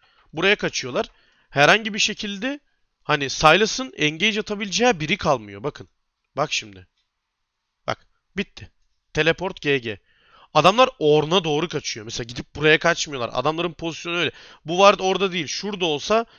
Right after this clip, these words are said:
yine adamlar buraya kaçacak. Yine doğru düzgün engage atamayacaklar. Hani adamların pozisyonu bayağı iyi. O yüzden hiç bak, askerler burada falan. Bak, Büyüpo'nun girişe bak.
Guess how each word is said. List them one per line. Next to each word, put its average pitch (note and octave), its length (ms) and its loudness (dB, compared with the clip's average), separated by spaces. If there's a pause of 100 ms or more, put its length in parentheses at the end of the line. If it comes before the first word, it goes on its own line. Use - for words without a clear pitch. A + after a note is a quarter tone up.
(160)
yine G#3 160 4
adamlar D3 380 2
buraya C3 180 -2
kaçacak. F#3 420 -6
Yine G#3 180 -4
doğru D3+ 200 -4
düzgün B2 240 -12
engage A2 340 -6
atamayacaklar. G#2 520 -10 (480)
Hani D3 180 -2
adamların F#3 580 2
pozisyonu E3+ 720 -6 (600)
bayağı C#3 480 8
iyi. D3 300 -6 (420)
O F3 120 -2
yüzden F#3+ 200 -2
hiç - 140 -8
bak, C#3+ 160 -4
askerler D#3+ 640 2
burada C3+ 260 -6
falan. C3+ 320 -4 (360)
Bak, C3 260 -2 (160)
Büyüpo'nun D#3+ 460 -8
girişe C3+ 300 -4
bak. A2+ 120 -10